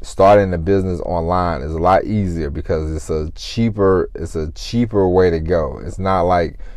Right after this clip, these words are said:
you need a million bucks to start a McDonald's franchise, or you need two hundred fifty thousand dollars to start a co-, a Cold Stone franchise, you know? It's, uh, it's eas-, it's an easier point of entry,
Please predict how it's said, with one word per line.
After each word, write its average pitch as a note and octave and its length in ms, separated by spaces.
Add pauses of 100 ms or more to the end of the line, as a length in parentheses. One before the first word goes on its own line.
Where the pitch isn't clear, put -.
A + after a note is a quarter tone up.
(120)
you - 80
need F#2+ 180
a E2+ 40
million F#2 340
bucks F2+ 300
to D2+ 140
start F2 240
a - 20
McDonald's E2+ 460
franchise, D#2+ 680 (320)
or - 140
you F#2 100
need F#2 220
two G#2 160
hundred F#2 220
fifty F2+ 220
thousand F2 340
dollars E2+ 260
to D#2 40
start D#2 220
a D#2+ 80
co-, - 460
a F2 80
Cold G#2+ 400
Stone E2 640 (340)
franchise, D#2 680
you D#2+ 80
know? E2 360 (100)
It's, E2 360
uh, D#2 640 (1120)
it's - 200 (100)
eas-, C3 460
it's G#2+ 140
an - 120
easier B2+ 380
point G#2 300
of F2+ 100
entry, F2 380